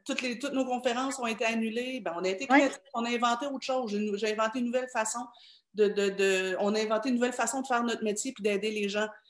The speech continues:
Speaker 1: Alors, être créatif, c'est, c'est aussi ça, être créatif. Nourrir la créativité chez nos enfants, c'est nourrir leur résilience, c'est nourrir leur,
Speaker 2: Voilà.
Speaker 1: leur, euh, leur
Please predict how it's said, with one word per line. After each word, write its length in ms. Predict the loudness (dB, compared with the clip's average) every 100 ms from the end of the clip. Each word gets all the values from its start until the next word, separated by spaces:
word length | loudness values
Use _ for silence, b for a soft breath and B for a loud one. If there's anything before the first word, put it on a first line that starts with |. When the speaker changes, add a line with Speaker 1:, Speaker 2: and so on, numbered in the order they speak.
| b b -2
Speaker 1:
Alors, 220 | 4 4 2 -12 -2
être 140 | -2
créatif, 520 | 0 4 4 4 -2 -2
c'est, 220 | -4 -2
c'est 260 | 0 2 2
aussi 420 | 0 0 -2 -2 0
ça, 260 | 0 0 -2
être 120 | -4
créatif. 480 | -2 0 0 -4 -6 -12 _ _ _ _ _ _ _
Nourrir 400 | 4 4 4 2
la 80 | 0
créativité 640 | 0 2 4 2 -2 -2
chez 200 | 0 0
nos 280 | 2 2 2
enfants, 420 | 2 2 -2 -2
c'est 500 | 0 -2 -2 -2 -2 0
nourrir 500 | 0 0 -2 0 2
leur 240 | 2 2
résilience, 680 | -2 -2 -2 -2 -4 -4 -4
c'est 80 | -2
nourrir 440 | -2 0 -2 -2 -2
leur, 320 | 0 0 0 -4
Speaker 2:
Voilà. 680 | 0 8 10 12 12 10 6 _ _ _ -20 _
Speaker 1:
leur, 640 | -2 2 6 8 10 8 6
euh, 160 | 6 8
leur 360 | 10 8 4